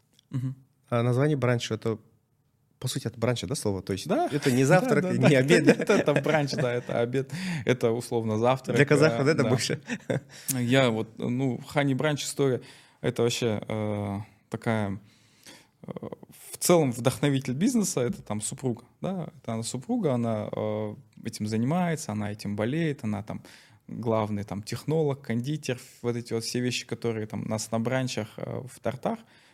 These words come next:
Speaker 1: это, м, там, девяносто пять процентов — это ее идеи. А, вот. А, бранч родился точно так же. То есть мы, когда решили вопрос,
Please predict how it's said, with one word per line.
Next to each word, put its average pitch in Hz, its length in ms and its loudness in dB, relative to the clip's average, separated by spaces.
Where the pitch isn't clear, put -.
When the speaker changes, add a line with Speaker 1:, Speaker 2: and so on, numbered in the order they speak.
Speaker 1:
это, 190 220 0
м, - 600 -6
там, 107 160 -10
девяносто 117 440 -2
пять 110 220 -6
процентов — 127 480 -8
это 104 200 -6
ее 107 300 0
идеи. 101 340 -4
А, 110 140 0
вот. 110 300 -2
А, 117 160 2
бранч 160 360 2
родился 165 380 0
точно 139 240 -4
так 269 180 -2
же. 196 240 -4
То - 60 -8
есть - 180 -6
мы, 127 260 2
когда 120 520 2
решили 127 460 0
вопрос, 117 540 0